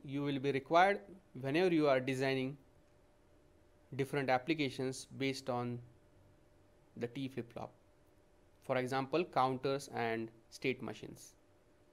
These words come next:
Now let us go to the next point, that is state table of T flip-flop. So let us understand what is a state table. State table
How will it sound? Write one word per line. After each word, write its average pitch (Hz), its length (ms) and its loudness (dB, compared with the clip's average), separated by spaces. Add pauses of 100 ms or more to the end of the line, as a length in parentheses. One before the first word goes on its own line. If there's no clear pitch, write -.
(260)
Now 185 140 8
let 208 180 6
us - 360 4 (320)
go 185 140 8
to 185 100 6
the 170 100 4
next 165 440 2 (920)
point, 151 360 2 (140)
that 127 140 0
is 131 220 -4 (120)
state - 380 0
table 151 400 2
of 127 320 2
T 131 120 -8
flip-flop. 151 480 -4 (960)
So - 160 0
let 196 120 6
us 220 100 4
understand 196 520 2
what 156 160 6
is 147 80 -2
a 151 60 0
state 120 360 -2
table. 135 300 -2 (1300)
State 247 340 0
table 214 380 6